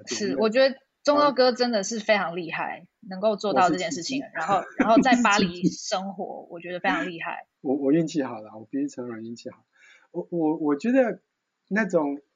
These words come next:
Speaker 1: 我觉得那个，那种使命感我仍然都在啦。
Speaker 2: 是。
Speaker 1: 呃，就是在，在饮食上面的使命感，我觉得依然都在。只是，
Speaker 2: 是。
Speaker 1: 呃，我有，有，我这两年碰到的瓶颈真的就是，有时候真的不知道该写什么。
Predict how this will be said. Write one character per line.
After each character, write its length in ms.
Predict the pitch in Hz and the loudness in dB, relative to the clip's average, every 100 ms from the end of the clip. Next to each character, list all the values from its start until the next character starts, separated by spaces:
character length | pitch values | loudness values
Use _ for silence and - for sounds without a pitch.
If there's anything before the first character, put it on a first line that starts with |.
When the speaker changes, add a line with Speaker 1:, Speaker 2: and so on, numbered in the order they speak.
| _ | _
Speaker 1:
我 100 | 156 | -2
觉 80 | 202 | 6
得 60 | 285 | 6
那 100 | 262 | 6
个， 140 | 220 | 2
那 240 | 185 269 | 2 4
种 120 | 202 185 | 4 0
使 200 | - 135 | -2 -2
命 180 | 175 | 0
感 220 | 180 123 113 | 0 -4 -6
我 100 | 113 | -4
仍 140 | 156 | -2
然 180 | 151 120 | -2 -2
都 160 | 123 | -4
在 300 | 123 127 113 | -4 -4 -6
啦。 200 | 101 - _ - | -8 -20 _ -14
Speaker 2:
是。 420 | - - 190 117 | -10 -10 -10 -10
Speaker 1:
呃， 340 | 127 117 120 117 _ | -10 -8 -10 -12 _
就 140 | - 185 | -4 -4
是 160 | 190 | -2
在， 340 | 185 185 160 143 131 123 | -2 0 0 -2 -4 -8
在 400 | _ - 147 135 123 | _ -6 -2 -4 -6
饮 140 | 120 | -12
食 160 | 101 120 | -12 -10
上 180 | 156 143 | -6 -4
面 140 | 139 | -4
的 80 | 127 | -6
使 160 | - 117 | -8 -6
命 160 | 127 | -6
感， 180 | 127 107 | -6 -12
我 60 | 104 | -14
觉 180 | 120 | -10
得 160 | 120 117 | -10 -10
依 100 | 120 | -10
然 180 | 117 110 | -10 -10
都 160 | 113 113 | -14 -14
在。 300 | - 110 - _ | -14 -14 -16 _
只 160 | _ | _
是， 260 | - 143 139 | -10 -6 -4
Speaker 2:
是。 240 | 127 117 _ | -4 -6 _
Speaker 1:
呃， 80 | - 110 110 110 _ _ _ _ _ _ _ _ _ _ _ | -20 -20 -20 _ _ _ _ _ _ _ _ _ _ _ _
我 100 | 165 | 0
有， 220 | 185 139 | 0 0
有， 200 | 135 131 - | -2 -4 -2
我 160 | 135 | -2
这 240 | 131 - 233 | -2 -2 0
两 220 | 165 120 | 2 0
年 140 | 120 117 | -6 -4
碰 200 | 185 160 | -2 0
到 180 | 151 | 0
的 100 | 127 | -2
瓶 280 | 127 - 127 | -8 -8 -8
颈 220 | 131 107 | -8 -12
真 220 | 101 113 117 | -12 -12 -10
的 120 | 107 | -12
就 200 | 113 107 | -14 -16
是， 320 | - 110 98 _ _ _ _ _ _ _ _ _ - | -16 -16 -16 _ _ _ _ _ _ _ _ _ -8
有 140 | 127 | -4
时 80 | 160 | -2
候 80 | 143 | -2
真 120 | 139 | -2
的 80 | 143 | -4
不 120 | - | -4
知 60 | 123 | -6
道 100 | - | -8
该 160 | 113 | -12
写 180 | - 101 | -14 -16
什 140 | |
么。 60 | - | -18